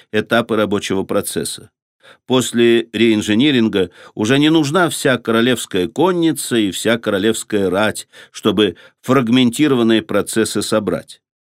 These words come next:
А с уменьшением количества менеджеров сокращается количество уровней управления. В традиционной компании организационная структура —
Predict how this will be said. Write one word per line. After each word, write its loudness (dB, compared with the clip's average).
А 0
с -4
уменьшением 2
количества 0
менеджеров 0
сокращается -2
количество -2
уровней 0
управления. -4
В -18
традиционной 0
компании -4
организационная 0
структура — -2